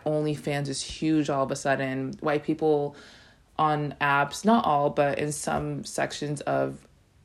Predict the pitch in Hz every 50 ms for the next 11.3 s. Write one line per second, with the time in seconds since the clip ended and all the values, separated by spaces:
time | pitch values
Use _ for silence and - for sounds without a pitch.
0 | _ _ _ _ - - - 160 147 - 156 143 139 139 139 151 156 151 151 147
1 | 143 139 - 143 135 135 131 127 139 143 143 135 - - 127 123 127 127 139 160
2 | 160 156 131 123 110 113 117 - - - 131 - - 131 123 - - - 143 143
3 | - 156 147 151 139 139 - - 131 135 - 139 135 - 143 139 139 139 135 139
4 | - - - 139 135 139 170 196 208 208 - - - - - - - _ _ _
5 | _ _ - _ _ _ _ _ _ _ _ _ _ _ _ _ _ _ _ -
6 | - - _ _ _ _ _ _ - - 185 190 185 190 - 220 226 226 - 185
7 | 165 165 - 127 127 131 - - 147 139 143 143 - 147 147 139 - - - -
8 | 139 135 - - 135 131 127 131 123 - 117 117 127 139 139 - - 135 123 123
9 | 123 127 131 139 135 127 120 135 139 147 139 123 123 127 123 120 123 131 131 -
10 | - - 135 135 135 127 135 143 151 - 151 156 - - 165 160 - 170 156 151
11 | 147 151 156 151 151 -